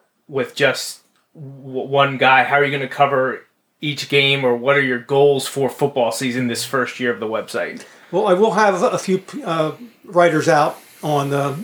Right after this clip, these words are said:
Speaker 2: August twenty-seventh. I think right now I'm able to cover five games,
Speaker 1: Okay.
Speaker 2: which is, I think, more than anybody else is gonna cover that night. I'm
Speaker 1: All
Speaker 2: pretty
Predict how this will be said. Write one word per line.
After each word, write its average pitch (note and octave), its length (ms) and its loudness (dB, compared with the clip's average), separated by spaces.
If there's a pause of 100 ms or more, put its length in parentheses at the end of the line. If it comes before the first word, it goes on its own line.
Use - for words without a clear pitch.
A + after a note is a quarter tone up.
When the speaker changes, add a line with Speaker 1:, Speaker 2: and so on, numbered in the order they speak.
Speaker 2:
August D3 320 0
twenty-seventh. C3+ 680 0 (640)
I C#3 100 -14
think D3+ 260 -8 (160)
right D3+ 220 -4
now C#3+ 420 2 (500)
I'm C3+ 400 -8
able D#3 220 2
to B2+ 40 0
cover C#3+ 240 2
five C3 360 4
games, A2+ 520 -2
Speaker 1:
Okay. B2 180 0
Speaker 2:
which A2+ 140 -2
is, B2 320 -6 (640)
I D3 120 -8
think, D#3 180 -8
more D#3 160 0
than D3 160 -2
anybody D#3 300 2
else F3+ 160 2
is B2 80 -4
gonna B2+ 160 -4
cover A#2+ 240 -4
that A#2 200 -8
night. A2+ 240 -12
I'm - 40 -18
Speaker 1:
All - 60 -14 (100)
Speaker 2:
pretty - 40 0